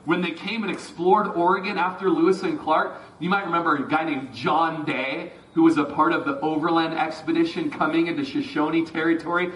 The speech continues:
trading all, trading all kinds of furs and pelts.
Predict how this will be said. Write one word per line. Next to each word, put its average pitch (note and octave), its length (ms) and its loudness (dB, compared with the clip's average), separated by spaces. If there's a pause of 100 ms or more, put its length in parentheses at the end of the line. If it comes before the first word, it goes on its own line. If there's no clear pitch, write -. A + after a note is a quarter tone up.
(160)
trading E3+ 340 -2
all, D#3+ 280 2
trading F3 340 -2
all D#3+ 160 0
kinds D#3 260 -2
of C3 180 -2 (540)
furs E3 320 4
and D3 180 -2
pelts. - 280 0